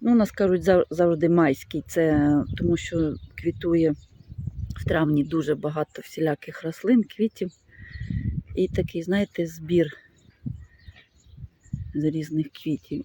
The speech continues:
І оце робінія звичайна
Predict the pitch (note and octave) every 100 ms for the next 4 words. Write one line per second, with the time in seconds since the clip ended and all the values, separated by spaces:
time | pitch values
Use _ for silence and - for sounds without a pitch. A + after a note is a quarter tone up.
0 | - A#3+ D#4 F#3 - - G#3 - - -
1 | - - _ - F3 D#3+ G#3 C4 A#3+ A3+
2 | G3 G3+ - - C#3+ C3+ -